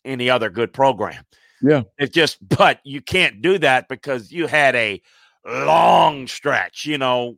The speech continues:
Speaker 1: with Bear Bryant, and you've now having a long stretch. As to whether somebody's gonna do it in the future,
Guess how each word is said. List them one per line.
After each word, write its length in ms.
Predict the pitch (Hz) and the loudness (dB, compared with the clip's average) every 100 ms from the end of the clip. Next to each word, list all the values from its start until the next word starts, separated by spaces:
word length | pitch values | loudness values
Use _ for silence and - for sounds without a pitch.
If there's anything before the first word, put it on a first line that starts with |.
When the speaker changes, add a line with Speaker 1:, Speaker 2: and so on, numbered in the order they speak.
| _ | _
Speaker 1:
with 280 | 120 120 _ _ | -10 -10 _ _
Bear 200 | 127 120 | -4 -4
Bryant, 420 | 101 117 120 135 | -2 -4 -4 -4
and 140 | 120 113 | -6 -8
you've 200 | 117 98 | -10 -10
now 360 | 117 131 139 | -4 0 0
having 380 | 120 123 117 113 | 2 0 0 -6
a 100 | 110 | -8
long 380 | 104 117 120 113 | -4 -2 -4 -6
stretch. 480 | - 110 98 - - _ _ _ - | -6 -2 -2 -4 -20 _ _ _ -4
As 160 | 139 135 | -2 -2
to 140 | 151 | -2
whether 260 | 147 156 135 | 0 0 0
somebody's 640 | - 196 214 208 165 131 | 0 0 4 2 2 -4
gonna 200 | 151 143 | -6 -6
do 180 | 120 143 | -2 -2
it 40 | |
in 60 | 123 | -2
the 80 | 117 | -12
future, 520 | - 220 - 135 | -8 -10 -6 -8